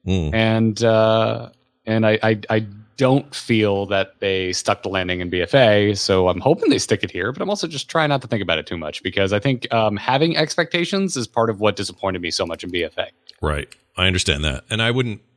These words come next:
Speaker 1: I wouldn't blame you or anyone else. I, and I was feeling this exact same way. Something about this trailer, though, has me a little peaked. Now, they may still s-, not
Speaker 2: Yeah, I
Speaker 1: stick
Speaker 2: also,
Speaker 1: the
Speaker 2: I also
Speaker 1: landing.
Speaker 2: wanna tease you and say that, uh, while that was a, a beautiful description of everything you just said, Scott, it did kinda just sound like you were describing Sylvanas just being bad.
Speaker 1: <laughs> I mean, yeah.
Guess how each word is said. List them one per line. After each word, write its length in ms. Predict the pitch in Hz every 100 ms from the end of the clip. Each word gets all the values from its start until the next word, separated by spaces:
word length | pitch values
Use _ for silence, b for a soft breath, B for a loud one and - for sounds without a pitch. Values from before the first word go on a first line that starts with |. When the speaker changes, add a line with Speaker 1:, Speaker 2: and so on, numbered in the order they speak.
| _ _ _
Speaker 1:
I 120 | 120
wouldn't 260 | 160 165 113
blame 260 | 120 113
you 200 | 104 117
or 100 | 104
anyone 300 | 92 107 95
else. 300 | 90 92 87
I, 160 | - 117
and 220 | 120 117
I 100 | 147
was 160 | 208 -
feeling 240 | 120 117
this 140 | 104 -
exact 320 | 92 101 92
same 260 | - 87 85
way. 220 | 80 71
Something 380 | - 113 113 139
about 180 | 131
this 100 | 120
trailer, 380 | - 113 104 98
though, 160 | 87 82
has 180 | 85 78
me 100 | 82
a 40 |
little 200 | 78 82
peaked. 360 | 87 76 - - B B
Now, 120 | 117
they 100 | 147
may 120 | 190
still 220 | 208 - 196
s-, 120 | 151
not 200 | 208 143
Speaker 2:
Yeah, 60 |
I 40 | 95
Speaker 1:
stick 100 | 127
Speaker 2:
also, 140 | 196 202
Speaker 1:
the 20 |
Speaker 2:
I 60 | 185
also 200 | 233 226
Speaker 1:
landing. 20 |
Speaker 2:
wanna 140 | 151
tease 300 | - 139 127
you 120 | 117 110
and 100 | 104
say 200 | 117 107
that, 180 | 104
uh, 180 | 98 95
while 140 | 92 107
that 80 |
was 160 | 104 101
a, 100 | 101 101
a 80 |
beautiful 400 | 104 123 135 113
description 460 | 107 98 - 98 98
of 80 | 90
everything 260 | 95 95
you 60 | 92
just 200 | 92 87
said, 200 | 107 92
Scott, 240 | - 90
it 80 | 92
did 140 | 131 135
kinda 240 | 147 117
just 320 | 90 113 101
sound 140 | - 101
like 100 | 92
you 80 | 98
were 60 |
describing 400 | 95 - 101 90 95
Sylvanas 420 | 95 92 87 -
just 240 | 110 -
being 200 | 104 90
bad. 300 | 85 85 85 -
Speaker 1:
<laughs> 920 | 202 - 214 - - - - - -
I 120 | 202
mean, 200 | 254 262
yeah. 420 | 262 294 220 214